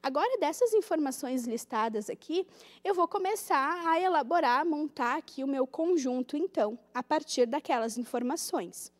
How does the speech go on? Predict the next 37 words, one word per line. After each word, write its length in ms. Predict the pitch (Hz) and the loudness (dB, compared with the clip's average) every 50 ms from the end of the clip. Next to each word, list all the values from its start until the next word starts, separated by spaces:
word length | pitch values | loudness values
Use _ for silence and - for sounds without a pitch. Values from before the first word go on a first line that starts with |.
| _ _ _ - - - - - - - - - _ _ - | _ _ _ -20 -20 -20 -20 -20 -20 -20 -20 -20 _ _ 0
Por 120 | 349 370 | 2 4
onde 240 | 370 440 539 494 466 | 6 4 6 6 6
eu 60 | 466 | 4
começo? 640 | 466 - 415 403 359 240 185 202 - - - - - _ _ _ _ _ _ _ _ _ _ _ _ - _ - | 4 4 2 2 2 2 0 -2 -6 -10 -12 -12 -14 _ _ _ _ _ _ _ _ _ _ _ _ -20 _ -8
Sempre 300 | - - 359 480 523 494 | -4 -2 -2 2 0 0
que 80 | 494 | 2
nós 220 | 494 440 392 359 - | 2 2 2 2 2
temos 320 | - 294 302 311 320 - | 0 0 2 2 -2 -2
conjuntos, 640 | - 277 226 240 208 208 240 320 381 - - 247 240 | -4 -4 -2 -2 -2 0 0 0 0 0 0 -2 0
nós 180 | 277 262 277 - | 0 -2 -2 -2
temos 340 | - 302 277 285 302 311 | -2 -2 0 0 0 0
ali 400 | 277 269 226 226 269 349 370 311 - - _ _ - | 0 -2 -2 -2 -2 -2 -2 -2 -4 -6 _ _ -10
aquele 300 | 277 269 - 320 320 - | -10 -6 -4 -4 -4 0
pedacinho 520 | - 311 269 285 302 - - 285 285 294 | 0 0 0 0 -2 -2 -4 -6 -6 -4
que 80 | - 294 | -2 -2
a 40 | 285 | -2
gente 200 | 285 294 - 302 | -2 -2 -4 -4
chamou 320 | - - 330 277 262 262 | -6 -4 -2 -2 -2 -2
de 140 | 254 247 294 | -2 -2 -2
intersecção, 880 | 277 277 269 - 277 277 - - 269 - - - - 269 240 233 240 | -2 -2 0 -2 -4 -4 -2 -4 -4 -4 -6 -6 -2 -2 0 0 -2
né? 280 | 233 185 180 247 392 - _ - - - - - - _ _ | -4 -4 -4 -6 -8 -8 _ -20 -20 -20 -20 -20 -20 _ _
Que 140 | - - 294 | -2 0 0
é 80 | 294 | -2
comum 640 | - - - 359 392 403 349 302 294 311 339 381 349 | -2 -2 0 2 2 2 2 0 0 0 2 2 0
dos 180 | 320 311 294 - | 0 -2 -6 -2
dois 340 | 233 240 247 302 359 - | 0 0 0 0 -2 -4
conjuntos. 760 | - - 330 349 311 254 226 180 175 180 _ - - - - - _ - - - - - - _ _ _ _ _ _ _ _ - | -4 -4 0 0 0 0 -2 -8 -10 -14 _ -16 -14 -14 -14 -16 _ -20 -20 -20 -20 -20 -20 _ _ _ _ _ _ _ _ -6
A 140 | - 294 311 | -4 -2 -2
gente 280 | - 392 494 - - 480 | 0 -2 -4 2 0 0
sempre 340 | - - 440 523 554 - 494 | 2 2 -2 -4 -2 -4 -4
começa 480 | - 392 359 294 262 311 339 - - 339 | -2 -2 -2 -2 -2 -4 -6 -6 -8 -8
pelas 400 | - 330 294 302 311 320 277 320 | -4 -2 -2 0 0 -2 -2 0
intersecções 920 | 311 320 - 320 320 - - 320 - - - - - 320 302 311 311 - | -2 0 0 -2 -4 -4 -6 -8 -8 -8 -10 -4 0 0 2 2 0 -4
pra 180 | - - 320 294 | -4 -6 -6 -6
ficar 300 | - - - - 302 294 | -6 -10 -4 -4 -2 -2
mais 360 | 294 302 320 403 - - - | -2 -4 -6 -8 -12 -16 -20
claro. 540 | _ - - 320 269 262 269 277 247 180 | _ -6 -2 2 2 2 2 0 -2 -4